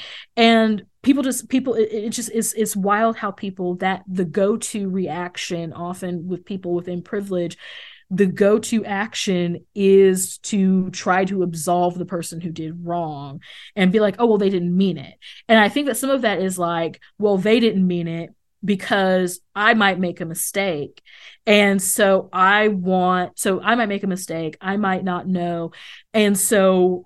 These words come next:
I want to know that I'm, I want you to be okay with them 'cause I also want you to be okay with me whenever, whenever I make a mistake or be-, whenever I don't know things or whatever." But it, but I, I,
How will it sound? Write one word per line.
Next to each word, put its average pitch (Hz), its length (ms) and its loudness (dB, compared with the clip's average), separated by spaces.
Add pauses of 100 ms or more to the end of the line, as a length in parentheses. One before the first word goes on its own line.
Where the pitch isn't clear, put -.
(120)
I 190 180 4
want 190 420 4
to 202 120 0
know 180 240 4
that 175 180 -2
I'm, 175 220 0
I 190 140 2
want 202 220 -2
you 226 60 0
to 196 80 2
be 185 220 2
okay 175 400 -2
with 170 200 -8
them 185 300 0
'cause 185 140 -6
I 160 80 -6
also 175 200 -4
want 170 160 -8
you 180 60 -6
to 170 60 -8
be 170 140 0
okay 160 240 -6
with 147 180 -8
me 147 420 -10
whenever, 165 400 -8
whenever 160 460 -8
I 170 160 -6
make 160 180 -6
a 156 60 -10
mistake 139 420 -10
or 160 160 -6 (220)
be-, 190 100 2
whenever 180 260 0
I 175 160 0
don't 160 180 -6
know 160 140 -8
things 147 440 -12
or 180 100 -10
whatever." 160 380 -12
But - 160 -10
it, 196 260 -8
but 190 260 -6
I, - 60 -6
I, 180 160 -6